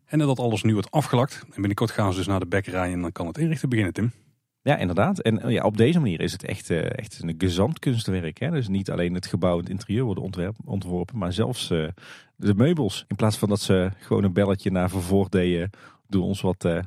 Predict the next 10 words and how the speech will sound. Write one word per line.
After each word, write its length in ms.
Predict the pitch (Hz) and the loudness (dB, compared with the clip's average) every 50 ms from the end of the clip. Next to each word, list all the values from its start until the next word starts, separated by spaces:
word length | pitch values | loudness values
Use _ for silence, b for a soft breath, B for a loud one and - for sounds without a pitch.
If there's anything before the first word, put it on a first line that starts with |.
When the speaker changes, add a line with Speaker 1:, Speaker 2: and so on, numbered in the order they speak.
| - - | -4 2
Speaker 2:
tafels 380 | - 98 85 107 - 101 87 | 4 4 4 4 2 0 -2
en 80 | 92 87 | -2 -4
stoelen", 300 | - - 101 90 85 85 | -2 -2 0 0 0 0
zoals 260 | - 95 - 95 - | -2 -2 -2 -2 0
dat 140 | - 95 - | -2 -4 -2
voorheen 340 | - 107 95 82 92 92 85 | 0 0 0 0 0 -2 -4
altijd 240 | 82 82 90 85 - | -4 -6 -6 -6 -4
ging. 220 | - 98 117 170 B B B B B B B B B B B B B B | -4 -4 -4 -4 B B B B B B B B B B B B B B
Ook 180 | - 180 175 147 | 0 2 4 4
decoratievormgeving, 1040 | 190 175 - 170 165 - - 120 110 160 196 202 180 190 190 185 170 190 214 185 | 2 2 4 2 2 2 2 2 4 4 4 4 2 2 2 2 0 0 -2 -4